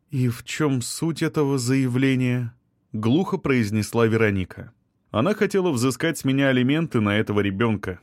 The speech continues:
к которому я не имею никакого отношения". В трубке повисло гнетущее молчание. Артём нарушил паузу первым.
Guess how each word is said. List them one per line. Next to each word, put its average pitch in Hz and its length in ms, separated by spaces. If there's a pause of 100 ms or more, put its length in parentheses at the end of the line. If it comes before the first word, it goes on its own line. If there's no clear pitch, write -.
к - 40
которому 110 400
я 123 220
не 107 240
имею 104 320
никакого 110 640
отношения". 87 760 (600)
В - 140
трубке 123 400
повисло 120 440
гнетущее 117 640
молчание. 110 680 (1200)
Артём 185 440
нарушил 160 380
паузу 127 460
первым. 90 500